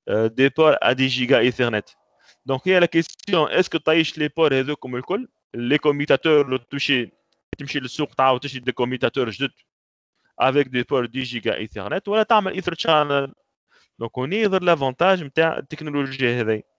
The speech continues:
وانت ما حاجتك ب dix جي-، dix giga, حاجتك مثلًا deux ولا trois giga.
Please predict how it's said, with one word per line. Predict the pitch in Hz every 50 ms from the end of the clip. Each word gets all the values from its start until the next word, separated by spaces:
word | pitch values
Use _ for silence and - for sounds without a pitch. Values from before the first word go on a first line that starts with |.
| _ _ _ _ _ _ _ _
وانت | 120 135 147 139 147
ما | 135 135
حاجتك | 135 147 151 - - - 131
ب |
dix | 127 123
جي-، | 123 113 120 117 -
dix | 120 135 139
giga, | 127 113 107 117 120 127 135 143
حاجتك | 147 147 147 - 131
مثلًا | 131 135 147 143 135 127 117
deux | 135
ولا | 143 143 135 127 123 123
trois | - 135 131 123 117
giga. | 110 117 113 104 104 -